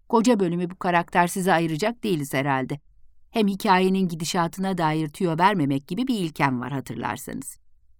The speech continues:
Benim olağanüstü akıllı arkadaşımı ilk elime aldığımda övgülerin ardından gelen "Kim kimdir?" bölümü biraz gözümü korkutmuştu.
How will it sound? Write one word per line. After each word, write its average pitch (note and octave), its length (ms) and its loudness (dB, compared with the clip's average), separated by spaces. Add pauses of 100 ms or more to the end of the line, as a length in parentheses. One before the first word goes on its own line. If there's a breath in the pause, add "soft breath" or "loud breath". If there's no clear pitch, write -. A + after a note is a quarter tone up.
(280)
Benim F4 320 2
olağanüstü D4 640 6
akıllı A3+ 400 2
arkadaşımı F3 560 2
ilk A#3+ 240 0
elime D#3 240 2
aldığımda D3 760 2
övgülerin A3+ 520 4
ardından F#3 640 4
gelen D3+ 360 0
"Kim A#3+ 220 4
kimdir?" F3 500 2
bölümü E3 300 -2
biraz A3 280 4
gözümü F3+ 360 2
korkutmuştu. C#3 720 -4